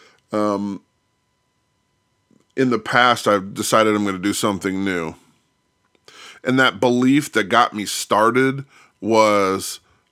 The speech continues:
"I believe I can do anything if I apply myself."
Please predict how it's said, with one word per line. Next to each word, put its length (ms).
"I 100
believe 340
I 120
can 180
do 180
anything 360
if 160
I 140
apply 280
myself." 640